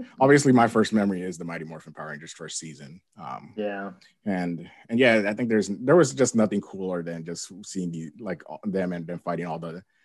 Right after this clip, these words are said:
Speaker 2: the kooky monsters that they had on, on their, <laughs> on the show. Um, and it kinda introduces you ki-, as a kid, it,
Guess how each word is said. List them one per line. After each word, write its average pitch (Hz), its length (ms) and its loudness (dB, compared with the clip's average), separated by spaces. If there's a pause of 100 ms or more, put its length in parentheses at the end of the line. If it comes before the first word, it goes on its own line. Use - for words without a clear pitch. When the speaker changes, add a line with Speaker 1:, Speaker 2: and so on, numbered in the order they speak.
(400)
Speaker 2:
the 127 180 8 (140)
kooky 113 320 4
monsters 95 360 2
that 90 140 0
they 92 100 0
had 90 220 0
on, 85 220 -6
on 92 160 -6
their, 82 400 -6 (100)
<laughs> 98 100 -6
on 131 140 6
the 117 80 8
show. 90 360 2 (1000)
Um, 90 540 2 (380)
and 120 120 4
it 110 80 2
kinda 123 180 6
introduces 110 500 2
you 98 100 -2
ki-, 131 120 -2
as 120 340 2
a 104 60 0
kid, 131 260 4
it, 101 320 0